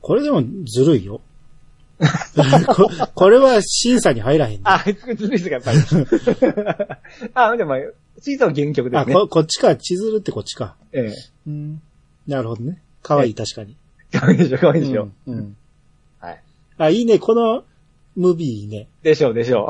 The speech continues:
Speaker 2: う。
Speaker 1: うん。
Speaker 2: <laughs> ええ。まあ、そういうことになりまして、まあ、あの、まあ、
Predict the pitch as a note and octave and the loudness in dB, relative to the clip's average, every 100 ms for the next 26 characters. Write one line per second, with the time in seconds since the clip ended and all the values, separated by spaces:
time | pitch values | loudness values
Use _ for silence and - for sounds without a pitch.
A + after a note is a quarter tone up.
0 | - A3 - A#2 G#3 - E3+ D3+ - - | 0 0 2 0 0 -4 -8 -8 -14 -20
1 | _ - _ _ _ _ _ _ _ - | _ -20 _ _ _ _ _ _ _ -20
2 | - _ _ - _ F#2 F#2 D#2+ _ _ | -20 _ _ -20 _ -20 -20 -20 _ _
3 | _ _ _ _ G#3+ F#3 F#3+ G3 G3+ G#3 | _ _ _ _ -6 -4 -2 -2 -2 -2
4 | E3 D3+ C#3+ D3+ B2+ A2 G#2 A#2 G#2+ G2+ | -2 -2 -4 -4 -2 -2 -4 -6 -4 -2
5 | G2 G#2+ G#2+ D#2+ | -2 2 0 0